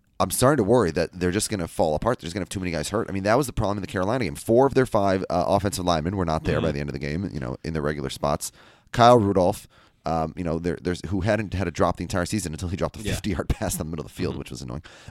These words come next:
Speaker 1: Um, he's in a walking boot right now. I don't know if he's playing. Uh, Xavier
Speaker 2: Yeah, you
Speaker 1: Rhodes
Speaker 2: don't
Speaker 1: is
Speaker 2: need
Speaker 1: hurt
Speaker 2: these guys
Speaker 1: again.
Speaker 2: for this week. You need them for,
Speaker 1: Th-
Speaker 2: uh, you know, the, the, the games against better teams.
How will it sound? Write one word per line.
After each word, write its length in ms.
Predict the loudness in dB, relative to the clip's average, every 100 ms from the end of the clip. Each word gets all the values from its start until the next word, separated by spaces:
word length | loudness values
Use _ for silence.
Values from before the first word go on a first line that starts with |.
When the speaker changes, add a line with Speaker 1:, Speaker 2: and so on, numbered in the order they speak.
| -4
Speaker 1:
Um, 240 | -2 -2 -6 -20
he's 380 | -14 -2 0 2
in 60 |
a 40 | 2
walking 320 | 2 2 0
boot 140 | -2
right 80 | -2
now. 100 | 0
I 60 | 0
don't 80 | 0
know 40 |
if 60 | -2
he's 160 | -4
playing. 320 | -4 -6 -6 -10 -20 -20 -12 -8
Uh, 140 | -4
Xavier 240 | -2 2
Speaker 2:
Yeah, 60 | 6
you 40 | 6
Speaker 1:
Rhodes 40 |
Speaker 2:
don't 60 | 6
Speaker 1:
is 40 |
Speaker 2:
need 60 | 6
Speaker 1:
hurt 80 | 4
Speaker 2:
these 80 | 6
guys 200 | 6 6
Speaker 1:
again. 40 |
Speaker 2:
for 80 | 0
this 180 | -4 -6
week. 200 | -10 -4
You 80 | -2
need 140 | -2
them 120 | -2 -6
for, 180 | -8
Speaker 1:
Th- 180 | -10 -10
Speaker 2:
uh, 260 | -12 -14 -16
you 120 | -16
know, 120 | -18 -18 _ -20
the, 140 | -18 -14
the, 100 | -16 -14 -12
the 60 |
games 300 | -2 -2 -2
against 200 | -6 -8
better 200 | -8 -8
teams. 340 | -12 -16 -16